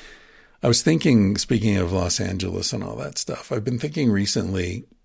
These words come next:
um, of doing a, a toma series. For those of you new to the podcast, toma stands for Talking Out My Ass.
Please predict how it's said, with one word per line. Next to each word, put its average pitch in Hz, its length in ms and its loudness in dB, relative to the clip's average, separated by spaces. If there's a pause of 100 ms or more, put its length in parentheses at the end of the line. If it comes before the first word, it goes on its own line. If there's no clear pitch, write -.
(160)
um, 95 500 -2 (340)
of 104 140 -2
doing 110 320 2
a, 90 480 -6
a 107 80 -4
toma 135 500 2
series. 92 720 -4 (120)
For - 200 -4
those 92 220 -4
of 90 100 -6
you 92 180 -4
new 92 180 -2
to 90 120 -4
the 87 100 -8
podcast, 95 520 -4
toma 92 460 -6
stands 92 340 -4
for 95 160 -6
Talking 101 480 -2
Out 92 180 -2
My 92 180 -6
Ass. 98 460 -2